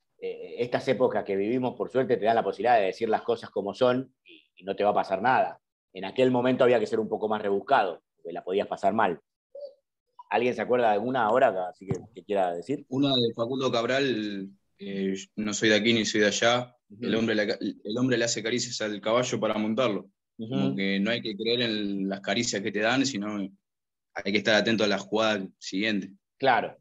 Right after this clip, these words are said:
Speaker 1: porque en realidad como que te está dando el dulce para después hacerte algo malo. Es verdad.
Speaker 2: Exacto.
Speaker 1: Claro. Sí, tal cual. Bueno, y así hay un montón. La mayoría de las canciones tienen metáforas. La mayoría.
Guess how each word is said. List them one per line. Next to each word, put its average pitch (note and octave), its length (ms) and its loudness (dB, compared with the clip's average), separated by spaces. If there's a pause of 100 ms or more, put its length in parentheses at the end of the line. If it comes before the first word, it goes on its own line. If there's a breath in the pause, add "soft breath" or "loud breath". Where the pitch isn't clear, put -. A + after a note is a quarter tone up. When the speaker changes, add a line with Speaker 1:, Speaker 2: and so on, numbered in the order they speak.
(100)
Speaker 1:
porque F#2 220 -6
en F#2+ 80 -6
realidad G#2+ 260 2
como A2+ 220 -2
que G2+ 80 -4
te G2 100 -4
está A#2+ 200 4
dando A#2 240 4
el A2+ 100 0
dulce C#3 300 0
para G2+ 180 2
después G#2 460 -4
hacerte G2 400 -4
algo G2+ 280 2
malo. F#2+ 320 -2 (640)
Es G#2 100 0
verdad. A#2 180 6
Speaker 2:
Exacto. G2+ 500 -2 (160)
Speaker 1:
Claro. C3+ 360 2 (640)
Sí, D3+ 100 -4
tal A#2+ 160 -2
cual. A2 180 2
Bueno, B2 200 2
y G#2+ 60 4
así C3 220 2
hay E3+ 100 4
un B2+ 80 -2
montón. A2 340 0
La A2+ 80 4
mayoría D3+ 300 0
de E3 60 6
las A#2 100 -2
canciones G#2 400 -8
tienen F#2+ 240 -4
metáforas. - 340 -8 (140)
La E2+ 60 -20
mayoría. G2 480 -2